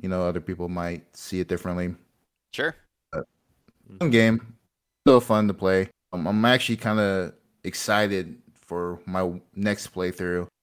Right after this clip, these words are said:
Speaker 1: where, um, you gotta do something with all the characters. Uh, I'm not gonna say what it is, but there's something that involves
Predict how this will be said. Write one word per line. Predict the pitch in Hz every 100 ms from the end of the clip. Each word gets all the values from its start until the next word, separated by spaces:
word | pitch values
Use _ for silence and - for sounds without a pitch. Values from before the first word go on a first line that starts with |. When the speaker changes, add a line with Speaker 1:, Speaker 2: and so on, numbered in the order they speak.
| -
Speaker 1:
where, | 87 87
um, | 87 87 85 82 82 87 - _ _ _ _ _ _
you | 110
gotta | 117 113
do | 104 107
something | - 104 98
with | 92 92
all | 90
the | 82
characters. | - 85 82 82 78 -
Uh, | 87
I'm | 80 92
not | 87
gonna | 85 82
say | - 92
what | 87 92 90
it | 82
is, | 90 85 80 -
but | 82 73 67 _ _ _ _ _ _ _ _
there's | 98 95
something | 117 113 104
that | 92 90
involves | 90 92 87 -